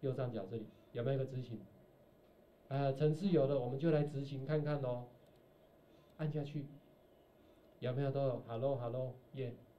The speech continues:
这样就有了。OK，好，所以老师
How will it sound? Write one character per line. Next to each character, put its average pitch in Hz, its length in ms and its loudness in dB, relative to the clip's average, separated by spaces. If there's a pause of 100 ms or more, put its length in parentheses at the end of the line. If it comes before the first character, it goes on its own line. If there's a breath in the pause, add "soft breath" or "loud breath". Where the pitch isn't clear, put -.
(1080 loud breath)
这 - 80 -8
样 120 140 -4
就 120 80 -8
有 104 160 -6
了。 98 140 -12 (880)
OK， 120 400 -2
好， 123 180 0
所 175 120 6
以 160 100 10
老 127 140 2
师 147 280 0